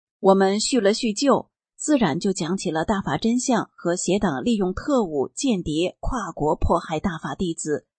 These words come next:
被美国公安抓捕判刑的事。这时，一个男孩叫着爷爷奶奶走过来了，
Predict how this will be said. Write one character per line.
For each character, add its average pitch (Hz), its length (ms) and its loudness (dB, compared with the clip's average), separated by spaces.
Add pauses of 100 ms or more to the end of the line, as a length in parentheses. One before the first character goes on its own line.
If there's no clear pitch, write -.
(180)
被 196 220 6
美 156 160 0
国 185 160 2
公 247 180 2
安 240 260 0
抓 240 280 -4
捕 - 160 0
判 190 240 -2
刑 135 180 -6
的 190 140 0
事。 - 280 -2 (1040)
这 285 160 4
时， 208 380 2 (400)
一 269 160 2
个 302 80 6
男 247 200 4
孩 214 160 4
叫 233 200 2
着 175 240 2
爷 190 320 0
爷 254 160 2
奶 165 260 -6
奶 170 260 -2
走 - 200 -4
过 185 180 -4
来 175 220 -8
了， 165 240 -2